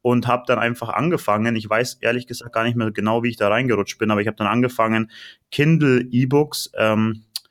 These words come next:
schreiben zu lassen, kleine Ratgebertexte und das dann eben als Kindle E-Book und auch als Taschenbuch auf Amazon zu verkaufen. Und ich weiß nicht warum, vielleicht auch ein bisschen Glück dabei, aber nach wenigen Wochen habe ich da wirklich schon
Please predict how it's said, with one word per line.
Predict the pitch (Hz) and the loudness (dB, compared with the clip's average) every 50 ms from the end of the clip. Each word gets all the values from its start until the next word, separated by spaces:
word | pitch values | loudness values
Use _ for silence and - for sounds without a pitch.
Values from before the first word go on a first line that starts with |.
| _ _ - | _ _ -8
schreiben | - - 107 110 127 143 147 | -4 -2 0 0 0 0 -2
zu | 123 - 107 | -2 0 0
lassen, | 101 101 104 - - 131 135 135 | 2 2 0 0 -2 -2 -2 -2
kleine | 131 123 113 113 113 104 | -2 -2 0 0 0 2
Ratgebertexte | 101 107 123 123 - 117 104 104 101 - 110 107 - - - 123 120 113 | 2 0 0 0 -2 -2 -2 -2 -4 -4 -6 -8 -6 -4 -2 -2 -2 0
und | - 110 104 | -2 -2 -4
das | 110 107 | -6 -6
dann | - 104 101 | -6 -6 -4
eben | 95 104 101 101 95 | -4 -4 -4 -2 -4
als | 98 98 - | -4 -6 -6
Kindle | - - 120 113 110 110 | -4 -4 -4 -2 -2 -2
E-Book | 131 165 160 175 165 165 165 - - - - - - | -2 0 2 2 2 0 0 -8 -16 -20 -20 -12 -6
und | - 113 117 | -4 -2 0
auch | 113 | 0
als | 120 113 113 | 0 -2 -2
Taschenbuch | - 131 135 131 135 131 127 127 127 | 0 -2 -2 0 0 0 0 0 0
auf | 127 113 - | -2 -2 -2
Amazon | 110 120 127 131 123 123 - 127 120 | -2 0 0 0 0 0 0 -2 -2
zu | - 101 | -2 -4
verkaufen. | - 104 - - 117 127 147 160 160 175 175 170 165 - - | -6 -6 -4 0 0 2 2 2 2 0 0 0 -2 -4 -2
Und | 120 123 123 123 123 - - - _ _ _ _ _ _ _ _ _ _ _ | 0 2 2 2 2 -2 -6 -16 _ _ _ _ _ _ _ _ _ _ _
ich | - 110 101 | -10 -6 -2
weiß | 110 117 135 147 | 0 0 2 2
nicht | 165 131 | 0 0
warum, | 120 113 113 127 143 170 165 | 2 2 2 2 2 2 0
vielleicht | 165 165 - 110 113 117 110 | -2 -2 -2 -2 -2 0 -2
auch | 113 113 | -2 -2
ein | 110 | -2
bisschen | 107 104 - 110 | -4 -4 -4 -4
Glück | 107 135 147 - | -2 -2 -2 -2
dabei, | - 127 107 117 113 113 101 | -2 -2 0 2 2 2 2
aber | 101 104 104 107 107 107 - - - - - - - - - _ - | 2 2 2 2 0 0 -2 -8 -20 -20 -20 -20 -20 -20 -12 _ -2
nach | 107 107 107 107 107 | 0 0 0 0 0
wenigen | 104 117 135 147 147 127 120 110 107 | 0 2 2 2 2 2 2 2 2
Wochen | 120 139 143 - 127 120 120 120 | 2 0 0 2 2 2 2 2
habe | 117 113 113 120 | 2 2 0 0
ich | 113 | -2
da | - 117 107 113 | -2 -2 0 0
wirklich | 143 151 - 147 127 - | 0 0 0 -2 -4 -2
schon | - 120 120 123 120 - - | 0 0 0 0 -2 -4 -8